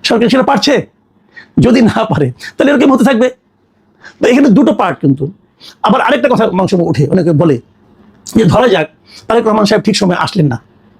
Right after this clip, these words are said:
আসতে পারলেন না, অথবা আসতে আসতে অনেক কিছু ঘটে গেল, আল্লাহ না করুক, কিন্তু ঘটে গেল, ধরা যাক, লাভটা হবে কার? সিম্পলি কথাটা ভাবেন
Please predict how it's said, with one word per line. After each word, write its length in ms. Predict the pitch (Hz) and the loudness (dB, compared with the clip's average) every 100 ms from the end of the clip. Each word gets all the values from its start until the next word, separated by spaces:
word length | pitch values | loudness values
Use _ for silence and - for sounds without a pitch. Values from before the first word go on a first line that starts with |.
| - - | -20 -10
আসতে 240 | 160 - | -6 -4
পারলেন 280 | 180 175 151 | -2 0 2
না, 180 | 123 120 - - | 0 -4 -16 -8
অথবা 240 | - 226 226 | -2 0 0
আসতে 320 | 196 190 240 | -2 -2 -2
আসতে 420 | 208 - 202 - _ | -2 0 0 -2 _
অনেক 140 | 208 208 | -2 -2
কিছু 180 | 208 160 | 0 0
ঘটে 200 | 175 143 | 0 0
গেল, 140 | 120 123 _ _ - | -2 -4 _ _ -8
আল্লাহ 160 | 208 208 | -2 -2
না 80 | 175 | 0
করুক, 220 | 143 123 _ _ | -2 -4 _ _
কিন্তু 180 | 247 226 | 0 2
ঘটে 180 | 214 277 | 2 2
গেল, 80 | 190 | 0
ধরা 220 | 135 143 | 0 0
যাক, 140 | 123 - _ _ _ _ _ _ - | -2 -6 _ _ _ _ _ _ -2
লাভটা 240 | 208 - | 0 0
হবে 120 | 269 | -2
কার? 140 | 208 208 - _ _ _ _ _ _ _ _ _ _ - - - | 0 -4 -6 _ _ _ _ _ _ _ _ _ _ -20 -20 -8
সিম্পলি 320 | - 269 269 | -2 2 2
কথাটা 200 | 220 190 | 0 0
ভাবেন 260 | 160 135 | 0 -2